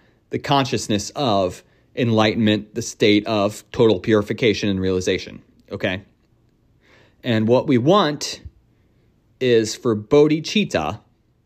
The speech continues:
to be our motivation. To be our motivation. Our motivation is the awakened heart. And if our motivation isn't bodhicitta,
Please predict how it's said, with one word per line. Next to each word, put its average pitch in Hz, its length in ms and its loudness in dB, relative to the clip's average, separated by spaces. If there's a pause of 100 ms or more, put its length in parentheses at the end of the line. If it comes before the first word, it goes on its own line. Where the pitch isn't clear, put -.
(1300)
to 117 140 0
be 117 200 2
our 107 140 4
motivation. 98 560 0 (1700)
To - 80 -12
be 110 160 -2
our 98 100 0
motivation. 82 540 -6
Our 127 260 2
motivation 113 640 2
is 95 380 -2
the 110 100 -4
awakened 95 460 -4
heart. - 400 -8 (1300)
And 98 560 0 (400)
if 135 240 2
our 135 120 2
motivation 127 680 0
isn't 185 480 2
bodhicitta, 107 800 2